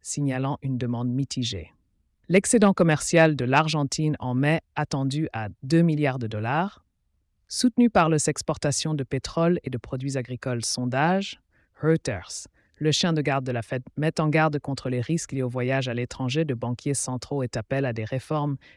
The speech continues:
Fiche d'information, coût pour le Liban de la dernière guerre Israël-Hezbollah. Les mises en chantier de maisons individuelles aux États-Unis tombent à leur plus bas niveau en huit mois, mais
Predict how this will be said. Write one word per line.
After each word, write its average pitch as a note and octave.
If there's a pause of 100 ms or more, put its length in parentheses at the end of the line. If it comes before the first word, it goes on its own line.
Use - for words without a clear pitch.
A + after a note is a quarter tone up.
Fiche -
d'information, C#3+ (240)
coût -
pour E3
le D3
Liban C3+
de B2+
la A#2
dernière B2+
guerre C#3+
Israël-Hezbollah. A#2+ (1120)
Les D3+
mises A3
en F#3
chantier E3+
de D3+
maisons E3+ (120)
individuelles D3+ (100)
aux B2+
États-Unis C3 (260)
tombent G#3+
à C#3+
leur B2+
plus -
bas D#3
niveau D3
en A#2
huit C3+
mois, E3 (120)
mais A#2+